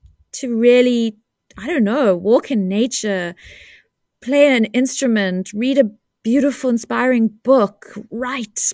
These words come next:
pages about yourself. You know, I've, I think I'm gonna try to do the artist's way. I don't know if anyone's heard of that. It's a cha-, it's like a journal challenge where you write every day something that's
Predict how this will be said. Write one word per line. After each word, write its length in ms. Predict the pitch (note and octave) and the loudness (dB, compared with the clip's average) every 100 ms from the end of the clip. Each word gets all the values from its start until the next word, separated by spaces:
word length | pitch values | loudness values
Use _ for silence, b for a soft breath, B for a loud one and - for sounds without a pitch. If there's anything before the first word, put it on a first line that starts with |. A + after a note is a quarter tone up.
| _ | _
pages 520 | - B3 C#4 A3+ A#3 G3 | -10 -4 -2 0 -2 -2
about 320 | G3 F#3 - | -6 -6 -8
yourself. 440 | F#3 - - - | -12 -12 -14 -10
You 80 | G#3 | -6
know, 120 | G#3 | -4
I've, 200 | G#3 G3 - b b b b b | -4 -6 -10 b b b b b
I 40 | |
think 220 | F#3+ A#3+ A#3 | -4 -2 0
I'm 100 | A#3 | 0
gonna 140 | A3 | 0
try 220 | G#3 A#3+ | -4 -4
to 40 | A3 | -2
do 100 | G#3 | -2
the 160 | G3+ | -2
artist's 460 | - G#3 G#3 G3+ - | -4 -4 -6 -10 -8
way. 240 | F#3 A#3 | -4 -2
I 60 | A3+ | 0
don't 100 | G3+ | -2
know 40 | |
if 80 | F#3+ | -4
anyone's 300 | G3 F#3+ F3+ | -6 -6 -8
heard 200 | - G3+ | -6 -6
of 120 | F#3+ F3 | -6 -6
that. 280 | G#3+ G#3 | -6 -6
It's 160 | G3+ - | -10 -16
a 40 | |
cha-, 280 | F#3 - G3+ - | -16 -12 -12 -12
it's 160 | F#3 | -12
like 140 | F#3 - | -12 -12
a 60 | |
journal 400 | D#3 F#3+ F#3+ G#3 | -8 -4 -2 -2
challenge 420 | G#3 G#3+ G#3 G3+ | -4 -6 -4 -4
where 80 | F#3+ | -6
you 240 | F3 E3+ E3 | -8 -8 -10
write 480 | F3 E3+ F3+ E3+ - | -10 -6 -6 -8 -10
every 240 | F#3 E3+ F3+ | -10 -8 -8
day 400 | F3+ E3+ E3+ E3+ | -8 -8 -8 -10
something 360 | E3+ E3+ F3+ | -10 -14 -12
that's 340 | E3+ D#3+ - | -14 -16 -20